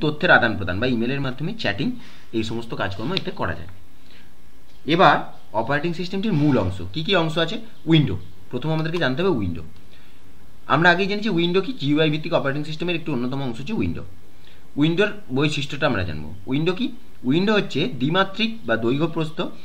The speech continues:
এবং আয়তক্ষেত্রকার একটি স্ক্রিনের উপর যা এদিক ওদিক সরানো যায় বা আকার পরিবর্তন করা যায় এবং সবচেয়ে ছোট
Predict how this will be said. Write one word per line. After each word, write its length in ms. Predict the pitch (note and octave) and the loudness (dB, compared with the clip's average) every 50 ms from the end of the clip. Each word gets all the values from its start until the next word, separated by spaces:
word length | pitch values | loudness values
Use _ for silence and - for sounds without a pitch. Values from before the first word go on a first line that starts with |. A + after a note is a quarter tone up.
| - - - - | -8 -8 -8 -6
এবং 160 | - C#3 C#3+ C#3 | -2 0 4 6
আয়তক্ষেত্রকার 920 | A#2+ A#2 C3+ C#3 - F#3 - F#3 - - E3 A2+ A2+ B2 D#3 - - - - - - - - - - - - | 6 6 6 4 2 -2 -2 -4 -2 -2 2 4 4 4 4 2 -4 -8 -8 -8 -8 -8 -8 -8 -8 -6 -4
একটি 320 | A2+ A#2 - - G#3 B3 - - - - - | -4 -4 -2 -2 -2 -2 -2 -6 -8 -8 -8
স্ক্রিনের 400 | - - - D3+ D3+ E3+ F3+ F3+ | -8 -4 0 2 2 4 4 2
উপর 140 | F3 F#3+ | 2 0
যা 120 | F#3+ F#3 F#3+ | 0 2 2
এদিক 180 | D#3 C#3 C#3 | 0 0 0
ওদিক 160 | D3 D#3 E3+ E3 | 0 -2 -2 -2
সরানো 300 | - C#3+ A#2+ A#2 B2 B2 | -2 -2 -2 0 0 0
যায় 140 | D3+ F#3 | 0 2
বা 80 | F#3+ C#3 | 4 4
আকার 200 | A2 - - A2 | 4 4 2 0
পরিবর্তন 400 | - G#2 F#2 F#2+ G2+ - D#3+ E3 | 0 -2 -4 -4 -4 -4 -4 -4
করা 180 | - - D#2+ D#2+ | -4 -4 -4 -4
যায় 140 | D#2 C#2+ - - - - - - - - | -4 -6 -8 -8 -8 -8 -8 -8 -6 -4
এবং 200 | - C3 C#3 C#3+ | -2 0 0 0
সবচেয়ে 360 | C#3+ - A#2 - - D3+ C#3 - | 0 -2 -2 -2 -2 -4 -4 -4
ছোট 240 | - B2 G#2 G2 | -4 -4 -2 -2